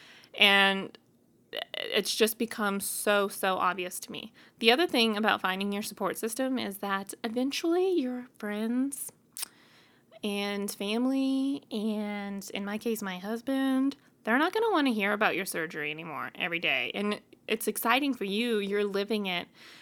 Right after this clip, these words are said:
They don't really care after a certain point. You lived, you survived, you look good, moving on. And <laughs> so I, I have this. This is my outlet, and this is my podcast to talk about it. But I also have created quite the little network of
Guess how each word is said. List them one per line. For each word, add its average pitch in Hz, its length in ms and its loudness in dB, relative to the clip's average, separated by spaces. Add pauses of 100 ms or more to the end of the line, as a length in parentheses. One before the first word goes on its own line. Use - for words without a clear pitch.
(200)
They 214 80 4
don't 269 120 2
really 240 140 0
care 151 420 -6
after 190 220 -4
a 185 40 -10
certain - 280 -10
point. 180 240 -10 (220)
You 233 160 2
lived, 269 320 2 (120)
you 233 100 -4
survived, 208 520 2 (160)
you 226 120 6
look 220 200 2
good, 202 320 2 (160)
moving 190 280 -2
on. 143 260 0 (580)
And 233 680 4
<laughs> - 0 -
so 269 540 8
I, 277 380 6 (420)
I 202 160 10
have 240 200 0
this. 339 180 2
This - 240 -8
is 196 140 -4
my 240 180 0
outlet, 214 320 -4
and 196 100 -8
this 190 140 -6
is 214 120 -6
my 240 120 -2
podcast 240 540 -2
to - 100 -6
talk 254 260 2
about 196 240 0
it. - 160 -4 (300)
But - 80 0
I 277 120 4
also 311 360 4
have 269 280 0
created 240 360 -2
quite - 380 0
the 247 100 -2
little 226 240 0
network 214 600 0 (420)
of 202 380 2